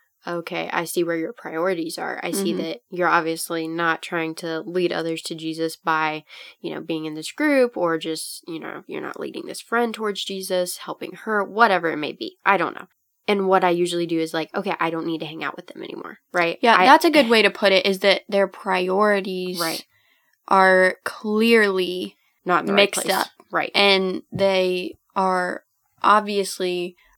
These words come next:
Speaker 2: like, trying to gain something from everyone else. And
Speaker 1: Right.
Speaker 2: a lot of times in the teenage girl groups that we're in, a lot of the time that's drama. That's, you know, we gotta talk about all our crushes and we have
Speaker 1: Oh
Speaker 2: to
Speaker 1: my
Speaker 2: talk
Speaker 1: goodness.
Speaker 2: about this and we have to talk about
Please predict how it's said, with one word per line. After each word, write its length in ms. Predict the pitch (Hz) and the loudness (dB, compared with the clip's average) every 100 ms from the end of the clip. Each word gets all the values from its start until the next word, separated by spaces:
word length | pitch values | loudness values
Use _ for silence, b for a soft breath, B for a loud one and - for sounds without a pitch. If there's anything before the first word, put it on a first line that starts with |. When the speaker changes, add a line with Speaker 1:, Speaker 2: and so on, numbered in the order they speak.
| - | -2
Speaker 2:
like, 220 | 185 - | 0 -2
trying 400 | - 190 180 175 | -4 -2 -2 -4
to 120 | 190 | -8
gain 460 | 170 - 180 175 175 | -6 -4 -2 -2 -4
something 480 | - - 196 - - | -8 -10 -10 -10 -10
from 220 | - - | -10 -8
everyone 380 | 196 196 202 - | -6 -6 -6 -6
else. 220 | - - | -8 -4
And 140 | 196 | -2
Speaker 1:
Right. 100 | - | 2
Speaker 2:
a 80 | 196 | 4
lot 220 | 190 214 277 | 8 8 8
of 100 | 277 | 4
times 460 | - 185 180 185 - | 0 0 0 -4 -2
in 400 | 202 202 202 202 B B B B B - | 0 2 0 -6 B B B B B -10
the 420 | 196 196 190 - _ | -6 -4 -6 -8 _
teenage 540 | - - 208 208 196 196 | -12 -6 -2 -2 -4 -4
girl 260 | 190 190 | 0 2
groups 400 | 185 185 180 175 - | 0 -2 -6 -6 -2
that 220 | 185 180 | 0 2
we're 240 | 185 185 | 2 2
in, 420 | 180 185 180 180 - | 0 -4 -4 -6 -6
a 120 | 185 | -2
lot 200 | 185 185 | 0 0
of 80 | 185 | -2
the 80 | 180 | -6
time 300 | - 196 202 | -8 -8 -6
that's 280 | - - - | -8 -10 -14
drama. 480 | - 185 180 165 - | -4 -2 0 -2 -6
That's, 380 | - - - - B B B | -6 -6 -8 -16 B B B
you 140 | - 185 | -8 -6
know, 80 | 143 | -6
we 80 | - | -8
gotta 180 | 104 190 | -8 -10
talk 180 | 208 | -12
about 180 | - 190 | -8 -6
all 140 | 202 202 | -4 -4
our 120 | 214 | -6
crushes 800 | - - 214 202 - 185 175 185 | -10 -6 -6 -4 -4 -4 -4 -4
and 100 | 185 | -6
we 80 | 196 | -6
have 120 | 185 | -6
Speaker 1:
Oh 20 | |
Speaker 2:
to 40 | 165 | -8
Speaker 1:
my 40 | 165 | -8
Speaker 2:
talk 80 | 202 | -6
Speaker 1:
goodness. 260 | 254 285 | -4 -6
Speaker 2:
about 60 | 254 - | -8 -8
this 280 | 226 202 202 | -4 -2 -4
and 80 | 190 | -6
we 60 | |
have 100 | 196 | -10
to 100 | - | -10
talk 200 | - 294 - | -6 -6 -4
about 240 | 359 359 | -6 -6